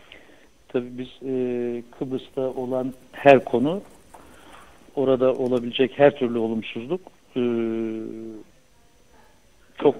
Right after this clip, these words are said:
yakın takibimizde olduğu için zaten ilk andan itibaren de her türlü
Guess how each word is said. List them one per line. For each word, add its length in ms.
yakın 600
takibimizde 800
olduğu 320
için 360
zaten 240
ilk 240
andan 240
itibaren 580
de 220
her 120
türlü 360